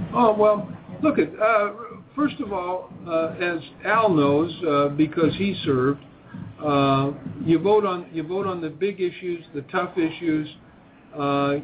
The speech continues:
you think you can make a difference doing that. You try and make a difference in your own district. And, uh, and, and then just, you know, being a part of, uh, a Congress that, uh, you know, really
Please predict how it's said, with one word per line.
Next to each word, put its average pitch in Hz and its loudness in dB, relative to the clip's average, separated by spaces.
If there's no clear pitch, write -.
you 156 -2
think 180 2
you 175 -4
can 160 -2
make 160 2
a 170 0
difference 160 -2
doing 156 2
that. 143 0
You 147 -2
try 170 4
and 165 2
make 160 4
a 156 2
difference 160 -2
in 151 4
your 143 4
own 151 4
district. 143 0
And, 160 4
uh, 160 4
and, 170 -8
and 175 -6
then 196 -2
just, 202 -2
you 208 0
know, 160 2
being 185 4
a 165 0
part 180 2
of, 156 2
uh, 151 4
a 156 0
Congress 180 2
that, 156 0
uh, 151 6
you 202 0
know, 160 2
really 175 4